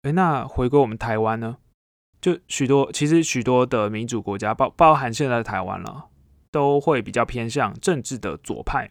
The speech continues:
配上经济的右派。意思是什么？意思就是尊重平-，呃，多元平等的同时呢，经济政策也比较倾向企业，比较不会去积极保障劳工的权益啦，就是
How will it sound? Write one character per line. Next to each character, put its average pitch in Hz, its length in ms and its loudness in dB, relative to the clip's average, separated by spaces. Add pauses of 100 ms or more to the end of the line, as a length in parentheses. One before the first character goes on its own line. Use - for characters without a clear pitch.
配 117 180 -4
上 113 340 -8
经 147 180 -6
济 143 200 -4
的 90 220 -10
右 143 200 0
派。 - 240 -6 (880)
意 151 80 -4
思 117 120 -10
是 107 80 -10
什 - 100 -10
么？ - 200 -20
意 180 100 0
思 117 140 -4
就 120 100 0
是 113 260 -6 (380)
尊 147 260 4
重 123 480 2 (280)
平-， 127 340 -8 (160)
呃， 123 180 4
多 165 220 4
元 139 100 0
平 127 200 -6
等 127 120 -2
的 98 80 -10
同 113 220 -12
时 117 220 -6
呢， 107 220 -6 (260)
经 135 200 -4
济 135 160 -2
政 127 160 -2
策 120 160 -4
也 107 140 -4
比 104 140 -12
较 101 200 -2
倾 123 220 -8
向 113 180 -6
企 113 180 -10
业， 107 220 -10 (240)
比 113 120 -8
较 110 200 0
不 113 120 -6
会 110 320 -2
去 110 200 -12
积 120 180 -10
极 120 180 -6
保 104 180 0
障 110 300 -4
劳 110 120 0
工 123 160 -2
的 117 60 -6
权 104 240 -10
益 107 120 -14
啦， - 140 -14 (440)
就 110 120 -8
是 104 380 -8